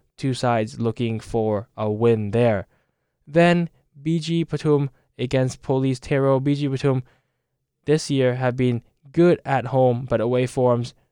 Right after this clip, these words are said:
their defensive line, really a lot of questions there. I will be previewing this one. I will also be previewing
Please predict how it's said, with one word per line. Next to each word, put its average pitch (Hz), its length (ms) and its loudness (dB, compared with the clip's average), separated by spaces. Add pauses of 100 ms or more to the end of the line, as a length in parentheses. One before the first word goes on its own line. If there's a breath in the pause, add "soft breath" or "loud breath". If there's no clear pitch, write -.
(140)
their 117 260 0
defensive 120 480 -4
line, 113 340 0 (160)
really 131 320 4
a 113 80 4
lot 113 160 2
of 113 100 -2
questions 113 400 -6
there. 113 220 -2
I 127 140 0
will 123 80 0
be 117 160 -2
previewing 113 680 -2
this 143 200 0
one. 147 300 2 (1040)
I 139 140 4
will 135 80 8
also 175 400 4
be 156 240 2
previewing 147 840 2